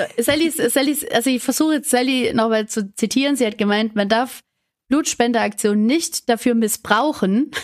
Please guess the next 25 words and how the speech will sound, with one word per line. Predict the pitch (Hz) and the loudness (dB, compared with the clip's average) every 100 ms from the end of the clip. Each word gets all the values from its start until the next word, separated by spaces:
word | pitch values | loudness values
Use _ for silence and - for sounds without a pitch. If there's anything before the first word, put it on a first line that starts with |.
| - | -8
<laughs> | - - | -10 -2
um | 240 240 240 | 0 2 0
Geschlechtskrankheiten | 233 220 233 - 214 214 196 196 208 202 - - | 0 0 -2 0 -2 2 0 0 0 -2 -4 -4
oder | 226 214 190 | -2 0 2
halt | 196 185 | 0 0
eben | - 180 190 | -2 -2 0
H | 196 | 2
I | 190 | 0
V, | 196 190 190 196 196 _ | 0 0 0 -2 -6 _
äh, | 190 185 185 | -2 0 -2
sich | - 208 | -2 -2
bestätigen | 214 - 294 208 185 | 0 2 2 0 0
zu | 175 | 0
lassen | 165 180 247 302 - _ | 0 2 0 0 -8 _
oder | 208 196 | 0 2
eben | 156 180 190 | 2 2 2
nicht | 233 269 | 2 0
bestätigen | 269 - 240 220 214 | -2 0 0 0 -2
zu | 214 | -2
lassen. | 202 196 202 202 196 _ _ | -2 -2 -2 -8 -8 _ _
Nochmal | 208 220 208 | -4 -2 -4
die | 185 | -6
Prämisse, | - 190 196 202 185 | -4 -2 0 -2 -2
bitte | 190 185 | -2 -2
geht | 180 185 175 | 0 -2 -2